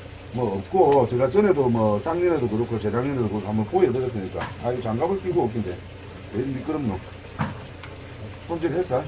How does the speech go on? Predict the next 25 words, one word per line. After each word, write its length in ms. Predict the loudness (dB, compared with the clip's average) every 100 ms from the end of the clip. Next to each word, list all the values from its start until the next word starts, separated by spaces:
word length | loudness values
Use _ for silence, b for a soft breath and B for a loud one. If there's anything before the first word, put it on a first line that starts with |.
| -4
썰어서 280 | -6 -4 -4
먹도록 340 | -6 -4 -4
할게요. 380 | -6 -4 -4 -2 -6 -12 -16 -16 -16 -16 -16 -16 -16 -16 -16 -16 -10
무조-, 340 | -2 2 2 0 -4 -4
무늬 280 | 0 2 4
오징어 420 | 2 2 4 4
이제 100 | 4
우리 240 | -2 -2 0
동네에도 460 | 0 4 2 2
이렇게 180 | -4 -4
출조 260 | -2 0 2
나가는 300 | 2 0 2
배가 220 | 2 4
있는데 680 | 2 0 2 4 4 2 -4 -10 -14 -16 -16 -4
제가 140 | 2 4
얼마 240 | 4 2
전에 220 | 2 0
그 380 | 2 2 2 0 -2
출조 240 | -6 -2
나가는 240 | 0 2 0
선장님한테 800 | -2 0 0 0 0 -4 -4 -4
좀 120 | -2
큰 160 | 0 2
거 80 |
있으면 580 | 2 2 -2 0 0 -2